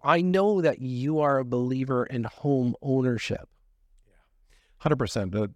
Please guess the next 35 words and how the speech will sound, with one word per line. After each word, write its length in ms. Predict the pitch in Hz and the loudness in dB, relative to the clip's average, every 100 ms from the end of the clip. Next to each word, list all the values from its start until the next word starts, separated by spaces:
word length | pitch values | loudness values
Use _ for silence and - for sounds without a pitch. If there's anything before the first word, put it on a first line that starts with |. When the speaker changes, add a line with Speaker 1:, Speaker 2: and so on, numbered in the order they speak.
| _ | _
Speaker 2:
Todd, 220 | - 120 | -2 -2
these 220 | 117 127 | 0 -4
people 280 | - 131 127 | -4 -4 -2
that 100 | 113 | -2
are 40 | 98 | -2
coming 300 | - 107 98 | 0 0 0
in, 320 | 98 101 90 | 0 -2 -4
whatever 340 | - 101 98 104 | -4 -4 -2 -2
the 100 | 92 | -2
number 300 | 95 95 95 | 0 0 2
might 180 | 95 90 | 0 0
be, 220 | 95 95 | -2 0
but 160 | 95 | -2
it's, 260 | 90 - - | -4 -6 -10
again, 360 | - 90 92 90 | -6 -4 -2 0
I 140 | 92 | -2
agree 240 | 87 95 92 | -2 0 0
with 160 | 87 | 0
you, 80 | 92 | -4
it's 100 | 85 | -2
out 120 | 98 | -2
of 40 | 87 | 0
control. 540 | 98 85 101 98 92 _ - _ _ _ | -2 -2 0 0 -2 _ -20 _ _ _
A 80 | 104 | -2
lot 240 | 107 151 | 0 0
of 80 | 196 | 0
those 200 | 170 135 | 2 0
people 340 | - 117 104 95 | 0 -4 -2 0
end 140 | 95 | 0
up 160 | 92 - | 0 -2
in 100 | 90 | -4
G 160 | - | -4
T 180 | 92 92 | -4 -4
A 140 | 87 82 | -2 -4
Toronto. 500 | - 85 76 80 | -4 -4 -6 -8